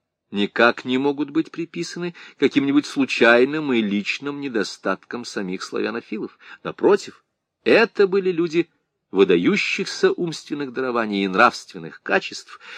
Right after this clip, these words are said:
и если они не могли сделать своего дела лучше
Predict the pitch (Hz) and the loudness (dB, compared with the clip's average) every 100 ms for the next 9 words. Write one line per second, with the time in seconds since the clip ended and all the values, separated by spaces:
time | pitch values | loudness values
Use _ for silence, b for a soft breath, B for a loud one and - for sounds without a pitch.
0 | B - 185 196 - - 117 98 98 101 | B -4 2 4 2 0 -2 0 -2 0
1 | 104 190 214 165 214 196 - - 165 160 | 0 -2 -4 0 4 4 0 -2 -2 -2
2 | 139 147 143 127 135 - 123 | -2 0 0 0 -4 -6 -8